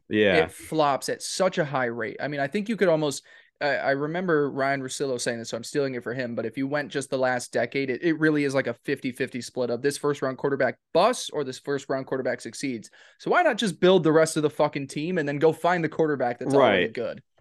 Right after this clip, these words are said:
Speaker 1: Yeah, yeah. And, and you also look at, like, uh, m-, you know, the, the, the,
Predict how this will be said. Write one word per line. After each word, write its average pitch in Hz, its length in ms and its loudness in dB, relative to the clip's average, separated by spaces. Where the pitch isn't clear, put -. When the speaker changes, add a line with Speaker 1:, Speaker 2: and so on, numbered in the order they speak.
Speaker 1:
Yeah, 98 440 2
yeah. 98 480 0
And, 120 260 -2
and 120 320 -2
you 120 180 -2
also 123 300 0
look 110 240 -2
at, 101 120 0
like, 98 320 -4
uh, 92 400 -4
m-, 117 120 -4
you 110 260 -2
know, 95 280 -2
the, 104 300 -2
the, 98 360 -2
the, 92 480 -2